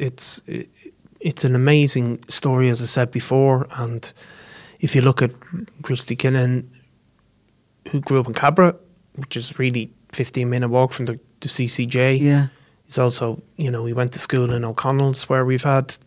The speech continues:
Speaker 1: uh, you know, a couple of Taoiseach were, went to school as well, didn't they?
Speaker 2: He had choices.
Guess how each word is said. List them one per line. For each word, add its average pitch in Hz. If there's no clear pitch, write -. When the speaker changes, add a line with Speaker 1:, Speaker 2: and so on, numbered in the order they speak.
Speaker 1:
uh, 123
you -
know, 127
a 156
couple 175
of 208
Taoiseach 123
were, 120
went 123
to 127
school 120
as 113
well, 131
didn't 156
they? 202
Speaker 2:
He 269
had 156
choices. 120